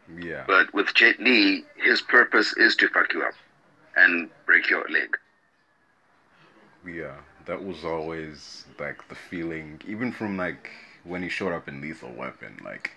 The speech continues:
Speaker 1: this dude
Speaker 2: Yeah.
Speaker 1: isn't just a dude. They're, like, he's, this dude has the power to, like, fuck people up,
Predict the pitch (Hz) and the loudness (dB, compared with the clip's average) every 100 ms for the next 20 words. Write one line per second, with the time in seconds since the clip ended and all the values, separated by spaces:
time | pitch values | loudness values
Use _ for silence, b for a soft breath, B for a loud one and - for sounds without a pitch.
0 | b b b - 120 117 98 117 101 80 | b b b -6 -4 -2 0 2 0 -2
1 | 71 - _ _ 80 80 95 - 90 - | -8 -16 _ _ 0 0 0 -6 -8 -8
2 | 76 90 80 64 - - 82 85 78 82 | -8 -6 -6 -8 -14 -12 -10 -8 -10 -12
3 | 69 - 95 95 98 90 90 98 107 117 | -14 -14 -12 -10 -10 -12 -8 -6 -4 0
4 | 107 101 87 - 90 80 71 - - - | 0 0 -4 -4 -4 -4 -8 -10 -10 -10
5 | - - - - 76 - | -10 -14 -8 -6 -6 -8